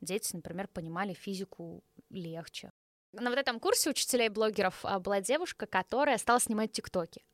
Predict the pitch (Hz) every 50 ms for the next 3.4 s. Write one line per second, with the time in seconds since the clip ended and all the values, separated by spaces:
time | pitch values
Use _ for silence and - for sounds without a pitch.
0 | _ - - 233 233 233 240 220 214 202 214 208 - - - - 214 208 - -
1 | - 185 175 175 - - - - 175 175 180 170 180 175 180 202 294 359 - -
2 | - - 196 185 175 180 196 - - - - - - 196 226 294 294 - - -
3 | 202 - - - 208 196 190